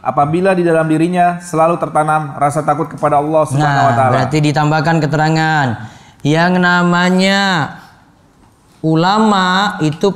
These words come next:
Speaker 2: pasti mengamalkan ilmu, atau orang berilmu itu pasti mengamalkan ilmu.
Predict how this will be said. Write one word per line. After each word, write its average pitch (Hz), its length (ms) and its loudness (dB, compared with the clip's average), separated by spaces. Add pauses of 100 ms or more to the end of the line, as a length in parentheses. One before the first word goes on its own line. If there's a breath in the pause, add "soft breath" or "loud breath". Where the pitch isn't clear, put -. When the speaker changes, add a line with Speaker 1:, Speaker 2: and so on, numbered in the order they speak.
Speaker 2:
pasti 214 400 0
mengamalkan 175 800 0
ilmu, 160 420 2
atau 160 220 -2
orang 175 240 0
berilmu 208 560 2
itu 202 160 0
pasti 214 400 -2
mengamalkan 190 560 0
ilmu. 131 540 -2